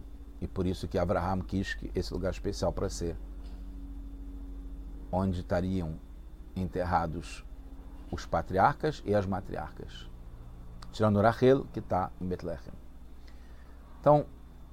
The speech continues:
outras perguntas. É,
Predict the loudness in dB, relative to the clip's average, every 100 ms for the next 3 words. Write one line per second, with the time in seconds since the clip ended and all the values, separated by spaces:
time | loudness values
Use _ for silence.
0 | -14 -14 6 8 10 6 6 6 6 2
1 | 0 -2 -2 -12 -14 -14 -14 -14 -14 -14
2 | -12 -2 0 2 2 2 2 2 2 0